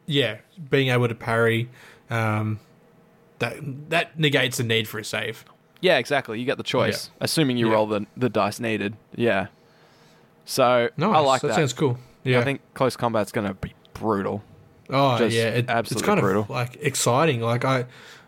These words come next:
Speaker 1: I, I always play shooty armies. I don't really play combat armies, but I kinda like the sound of that. So I might, um,
Speaker 2: Hmm.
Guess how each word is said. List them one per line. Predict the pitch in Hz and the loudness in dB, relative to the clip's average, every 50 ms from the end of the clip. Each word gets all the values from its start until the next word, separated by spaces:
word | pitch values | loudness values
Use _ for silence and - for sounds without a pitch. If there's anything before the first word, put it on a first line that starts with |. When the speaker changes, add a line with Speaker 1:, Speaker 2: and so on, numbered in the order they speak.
| _ _ | _ _
Speaker 1:
I, | - 139 | 2 2
I | 151 156 - 151 165 | 2 2 2 2 6
always | 196 220 214 208 175 - | 6 8 8 6 4 2
play | - - 147 139 139 135 127 123 123 - - _ | 0 0 2 4 4 4 2 0 -2 -8 -14 _
shooty | - - - 139 123 127 143 139 127 | -4 -2 2 2 4 4 4 2 2
armies. | 131 135 143 160 165 - 147 | 2 2 4 2 4 4 4
I | |
don't | 139 160 | 2 2
really | 147 147 139 | 4 2 2
play | 123 - 127 123 120 | 2 2 2 0 2
combat | 120 123 120 127 127 123 | 2 2 2 2 2 2
armies, | 123 127 139 151 160 151 | 2 2 2 2 2 2
but | - - 143 | 2 0 0
I | 127 | 0
kinda | 123 - 151 156 170 | 0 0 0 2 2
like | 147 143 117 | 2 0 -2
the | - | -4
sound | - - 135 135 131 | -2 0 0 0 2
of | 123 | 2
that. | 117 110 - - | 0 0 0 -2
So | - - 123 123 120 | -2 0 2 2 2
I | |
might, | 120 131 135 143 143 - - | 2 2 0 0 -2 -4 -4
um, | 135 123 120 117 117 117 120 - - - - - - - - _ - _ _ _ _ | -2 -2 -2 -2 -4 -6 -8 -8 -12 -20 -20 -20 -20 -20 -20 _ -20 _ _ _ _
Speaker 2:
Hmm. | 120 123 143 156 120 | 0 2 2 2 0